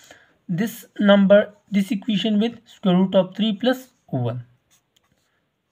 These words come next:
So let us multiply with square root of three plus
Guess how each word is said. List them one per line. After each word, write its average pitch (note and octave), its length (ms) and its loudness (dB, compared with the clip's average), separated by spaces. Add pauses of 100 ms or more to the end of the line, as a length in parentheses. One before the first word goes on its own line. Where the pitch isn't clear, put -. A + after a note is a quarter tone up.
(380)
So - 100 -10
let F#3 180 -2
us F#3+ 140 -8
multiply F3+ 680 2 (1600)
with E3 260 -6
square F3 300 -2
root E3+ 140 -4
of E3+ 200 -2
three G3 280 -2
plus A#3 380 -6